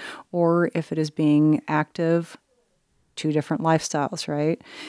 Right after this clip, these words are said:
It is the difference between choosing to go through drive-thrus, which usually takes as much time as actually having food in your house and preparing it yourself.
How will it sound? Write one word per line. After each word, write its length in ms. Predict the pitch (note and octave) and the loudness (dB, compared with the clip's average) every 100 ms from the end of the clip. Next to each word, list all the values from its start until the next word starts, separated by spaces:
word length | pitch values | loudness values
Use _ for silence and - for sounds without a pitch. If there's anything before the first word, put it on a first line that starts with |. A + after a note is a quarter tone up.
| - | -10
It 140 | - E3 | -2 0
is 120 | D#3 | 2
the 100 | E3 | 2
difference 340 | E3 - E3 | 0 0 -2
between 480 | - - - E3 D#3 | -6 -14 -2 2 2
choosing 400 | - F#3+ E3+ E3+ | 2 2 4 4
to 60 | E3+ | 4
go 160 | E3 | 4
through 260 | D#3+ - E3 | 4 2 -2
drive-thrus, 800 | D#3 D#3 E3 - G3+ G3 G3+ - | 0 2 2 0 2 4 4 0
which 200 | E3 - | -8 -4
usually 340 | E3 E3 E3+ | -2 0 -2
takes 360 | E3 - D#3 - | -4 -4 -6 -6
as 120 | D3+ | -4
much 320 | D#3 F3 - | 0 0 -2
time 460 | - E3 D#3+ D#3+ E3+ - - - - | -6 -2 0 0 -2 -6 -18 -14 -6
as 140 | E3 | -4
actually 840 | G3 D#3+ - - E3 D#3+ D#3+ D#3 C#3+ _ _ | -2 -2 -4 -4 2 4 4 2 0 _ _
having 400 | - - E3 F3 | -4 0 2 2
food 260 | - F3+ E3 | 0 -2 0
in 120 | E3 | 0
your 100 | E3 | 0
house 280 | D#3+ D#3+ - | -2 -4 -4
and 80 | D#3 | -8
preparing 520 | - - D#3 D3+ D#3 | -8 -8 -2 0 0
it 120 | D3 | -2
yourself. 560 | - C#3 - - - | -6 -8 -6 -8 -10